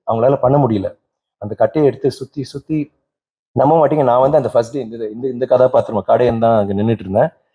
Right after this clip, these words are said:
அங்க தூரத்துல அந்த உடையில காலையில இருந்து ட்ரை பண்ணிட்டு இருக்காங்க. நான் அதுக்குள்ள இந்த சீக்வன்ஸ்லாம் முடிச்சு அவங்களை கூப்பிடும் போது கையெல்லாம் வீங்கி ஒரு மாதிரி உதற ஆரம்பிச்சிருச்சு. ஏன்னா அது நம்மளே சிலம்பம், இப்போ நம்மளே எடுத்து பண்ணாலே நமக்கே ரொம்ப கஷ்டமா இருக்கும். அவங்க வந்து பாவம், அது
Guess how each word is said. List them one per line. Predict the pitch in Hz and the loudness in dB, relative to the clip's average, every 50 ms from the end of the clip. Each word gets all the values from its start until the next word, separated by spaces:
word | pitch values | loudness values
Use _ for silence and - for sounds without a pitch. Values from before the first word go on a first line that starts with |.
| _ _ _ _ _ _ | _ _ _ _ _ _
அங்க | - - 104 117 123 120 120 | -10 -6 -4 -2 0 0 0
தூரத்துல | 104 117 127 147 160 156 160 - 165 185 190 202 | 0 0 0 2 2 2 0 2 2 2 2 2
அந்த | - - 214 208 208 196 208 | 2 0 0 2 2 2 2
உடையில | 151 143 143 135 139 165 170 170 175 - - - - _ _ | 4 4 4 4 4 4 4 2 0 -4 -12 -20 -20 _ _
காலையில | - 117 127 135 135 127 120 120 | 0 2 4 4 4 2 0 0
இருந்து | 156 180 | -2 -2
ட்ரை | 180 185 151 156 | -2 0 0 0
பண்ணிட்டு | 143 151 143 131 120 - | 0 -2 -4 -4 -4 -2
இருக்காங்க. | 117 104 107 101 98 95 - _ _ _ _ _ _ | -2 -2 0 -2 -2 -6 -10 _ _ _ _ _ _
நான் | - 147 147 151 143 | 0 2 2 2 2
அதுக்குள்ள | 135 - 151 151 | 2 0 0 -2
இந்த | 139 127 113 - | -2 -2 -2 -4
சீக்வன்ஸ்லாம் | 156 139 - 135 117 - 143 135 | -4 -4 -4 -4 -2 -2 -2 -2
முடிச்சு | 123 117 113 - 143 131 | -2 -4 -4 -2 -2 -2
அவங்களை | 117 127 | -2 -2
கூப்பிடும் | - - 156 147 - 131 135 | -2 -2 -4 -2 0 0 0
போது | 151 147 - 143 | 0 0 0 2
கையெல்லாம் | 135 139 139 139 143 131 | 2 2 4 2 2 2
வீங்கி | 120 131 139 143 143 131 | 0 -2 -2 2 2 2
ஒரு | 117 | 2
மாதிரி | - - 135 143 117 110 | 4 4 4 4 4 2
உதற | 117 120 139 135 120 | 2 4 4 4 2
ஆரம்பிச்சிருச்சு. | 101 98 92 - - _ - - - _ _ _ _ _ _ _ _ - 156 | 2 0 -6 -16 -20 _ -20 -20 -20 _ _ _ _ _ _ _ _ -2 2
ஏன்னா | 165 | 2
அது | 160 135 120 117 - - | 2 2 2 -2 -4 -4
நம்மளே | 113 110 127 151 185 208 202 202 - | -2 0 2 2 4 2 2 0 0
சிலம்பம், | - 143 151 156 156 139 | -2 0 2 2 2 2
இப்போ | 123 - 123 110 | 2 2 2 2
நம்மளே | 107 110 120 139 170 175 | 2 0 2 2 4 2
எடுத்து | 156 139 - 135 | 2 0 -2 0
பண்ணாலே | - 139 143 139 147 160 160 - | 0 2 4 4 4 4 2 2
நமக்கே | - 113 113 - - 156 | 0 -2 -4 -4 -4 -2
ரொம்ப | 160 151 139 123 117 120 | 0 0 0 -2 -2 -4
கஷ்டமா | - 117 107 - - 113 107 | -6 -6 -8 -6 -6 -4 -4
இருக்கும். | 104 101 107 104 | -4 -2 0 0
அவங்க | 113 123 135 135 | 2 2 2 2
வந்து | 139 - | 0 0
பாவம், | - 131 127 123 110 98 101 | 2 2 2 2 2 0 -4
அது | 101 | -10